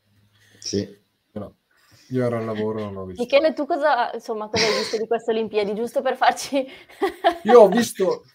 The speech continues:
Speaker 2: dal primo all'ultimo minuto fino a domenica sera, e poi praticamente più nulla, perché sono stato al lavoro tutto il tempo. A parte, vabbè, oggi,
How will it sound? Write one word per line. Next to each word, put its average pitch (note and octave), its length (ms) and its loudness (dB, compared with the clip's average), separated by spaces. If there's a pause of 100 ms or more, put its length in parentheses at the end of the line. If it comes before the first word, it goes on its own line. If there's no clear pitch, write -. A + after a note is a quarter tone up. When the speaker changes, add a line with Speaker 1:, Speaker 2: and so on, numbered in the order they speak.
(120)
Speaker 2:
dal F3+ 300 -2
primo B3 420 -4
all'ultimo A#3 500 -2
minuto A#3 380 -2
fino G#3+ 280 -4
a F3 40 -4
domenica F3 520 -4
sera, A2+ 500 -8
e G#2+ 60 -16
poi F#3 240 -4
praticamente F3+ 840 -6
più E3 260 -8
nulla, D3 600 -4
perché B2 300 -10
sono A#2+ 180 -14
stato A#2+ 300 -12
al A#2+ 80 -6
lavoro A2+ 400 -8
tutto A2+ 240 -14
il - 60 -18
tempo. G#2 200 -10
A - 20 -10
parte, C#3 380 6
vabbè, A#2+ 260 4
oggi, B2 560 2